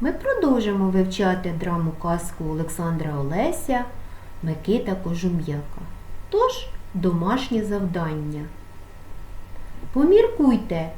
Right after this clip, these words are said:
які з прочитаних вами казки мають у своєму сюжеті щось спільне з драмою казкою Микита Кожум'яка.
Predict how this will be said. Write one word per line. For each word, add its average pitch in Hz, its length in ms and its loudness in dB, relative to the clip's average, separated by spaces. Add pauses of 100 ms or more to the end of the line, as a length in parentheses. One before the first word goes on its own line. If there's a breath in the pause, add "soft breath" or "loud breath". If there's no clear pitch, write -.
(120)
які 208 400 2
з 190 60 0
прочитаних 180 840 2
вами 165 320 0 (100)
казки 302 600 0 (400 loud breath)
мають 370 380 6
у 359 60 6
своєму 294 640 4
сюжеті 269 580 4
щось 427 360 4
спільне 269 480 6
з 226 60 2
драмою 202 640 4
казкою 185 500 4
Микита 185 460 2
Кожум'яка. 180 840 4